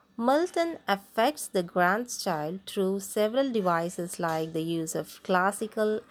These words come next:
and literary allusions, employment of Latin and Greek constructions,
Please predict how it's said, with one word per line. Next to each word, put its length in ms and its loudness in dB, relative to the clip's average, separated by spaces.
and 340 2
literary 580 2
allusions, 1000 -4
employment 600 2
of 160 -4
Latin 360 2
and 220 -2
Greek 240 -4
constructions, 1040 -4